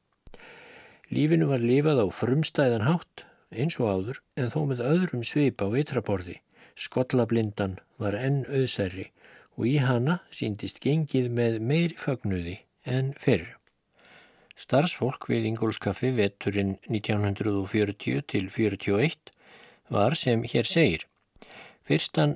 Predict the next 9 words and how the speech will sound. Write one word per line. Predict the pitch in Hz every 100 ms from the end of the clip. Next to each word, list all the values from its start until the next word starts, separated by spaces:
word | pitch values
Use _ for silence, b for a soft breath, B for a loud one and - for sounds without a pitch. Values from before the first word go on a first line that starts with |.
| -
skal | - 131 127 123
frægan | - 143 165 151
telja, | - 104 90 90
útvalinn | 151 165 143 151 143 143 139 147
og | 131 127 123
vel | 139 143
metinn | 135 123 - 90 87 -
dyravörð, | 139 170 160 151 -
nánasta | 117 127 120 98 - -